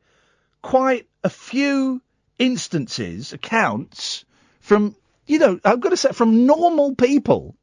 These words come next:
It seems to be normal people, um, who've had sex or relationships with ghosts. And I'm absolutely thrilled to say that we've got one of them now. We've got Amanda Teague on the line. Good evening, Amanda.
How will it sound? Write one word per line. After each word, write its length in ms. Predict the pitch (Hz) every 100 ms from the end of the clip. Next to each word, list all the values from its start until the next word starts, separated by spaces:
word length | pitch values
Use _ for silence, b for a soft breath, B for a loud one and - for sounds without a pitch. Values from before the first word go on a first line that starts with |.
| 202
It 60 |
seems 140 | 233 285
to 60 |
be 60 | 359
normal 600 | 247 240 247 262 254 254
people, 640 | - 220 269 - 113 80 - B B B B B
um, 300 | 220 220 208 _ _ _ _ _ _ - -
who've 100 | 160
had 200 | 170 151
sex 400 | - 117 131 -
or 100 | 147
relationships 1000 | 139 131 123 117 120 107 120 127 - - B B B
with 160 | 175 190
ghosts. 440 | 294 311 277 -
And 100 | 190
I'm 120 | 196 262
absolutely 360 | 294 - 226
thrilled 280 | 147 151 120
to 80 | 110
say 220 | - 113
that 120 | 143
we've 140 | 202 214
got 200 | - 160
one 140 | 156
of 80 | 151
them 100 | 190
now. 160 | 277
We've 100 | 233
got 100 | 170
Amanda 360 | 156 165 156 170
Teague 300 | - 277 277
on 100 | 175
the 80 | 143
line. 180 | 127 127
Good 140 | 320
evening, 280 | 359 269 165
Amanda. 580 | 147 127 117 156 277